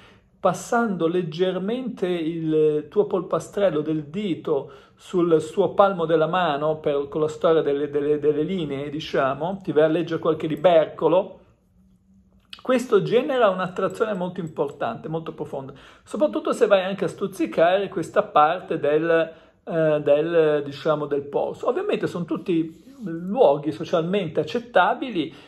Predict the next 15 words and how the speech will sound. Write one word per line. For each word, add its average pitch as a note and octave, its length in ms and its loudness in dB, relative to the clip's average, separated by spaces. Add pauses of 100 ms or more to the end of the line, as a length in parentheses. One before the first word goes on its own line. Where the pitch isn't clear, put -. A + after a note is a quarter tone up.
(160)
lei E3+ 220 4
non D3+ 220 -4
si - 140 -10
sentirà D3+ 960 2
invasa D#3 680 2
per A#3+ 180 4
nulla, G3 420 2
la D#3+ 140 2
scusa E3 400 0
è D3 40 0
quella D#3 180 2
della D3+ 200 0
lettura D#3+ 300 0
della E4 180 -2
mano C#3+ 360 -6